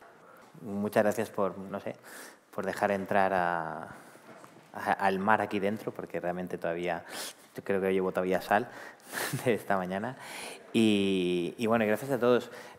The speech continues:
eh, por estar aquí, eh, por vuestro afecto y por, por vuestra insistencia, eh,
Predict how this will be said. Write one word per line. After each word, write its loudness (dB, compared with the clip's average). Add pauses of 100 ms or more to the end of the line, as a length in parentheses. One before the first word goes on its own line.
eh, 2
por 0
estar 4
aquí, 2 (840)
eh, 2
por 0
vuestro -2
afecto 4
y 4
por, 0
por -2
vuestra -2
insistencia, -4 (580)
eh, 0